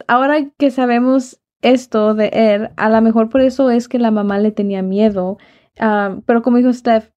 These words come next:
¿verdad? Todavía no estuvo correcto de que ella lo encerraba en el sótano. Creo que eso nomás empeoró las cosas.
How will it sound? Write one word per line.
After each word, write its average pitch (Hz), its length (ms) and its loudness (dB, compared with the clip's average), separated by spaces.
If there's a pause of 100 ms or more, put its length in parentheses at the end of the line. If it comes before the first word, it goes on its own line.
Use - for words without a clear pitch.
(140)
¿verdad? 214 340 -2 (160)
Todavía 226 340 0
no 226 100 2
estuvo 233 600 -4
correcto 214 460 2
de 208 120 2
que 185 180 2
ella 196 180 2
lo 196 120 0
encerraba 190 460 0
en 190 40 0
el 185 100 -2
sótano. 226 600 0 (340)
Creo 214 220 0
que 214 80 -2
eso 220 140 0
nomás 202 320 -2
empeoró 202 540 0
las 196 200 -2
cosas. 254 500 -2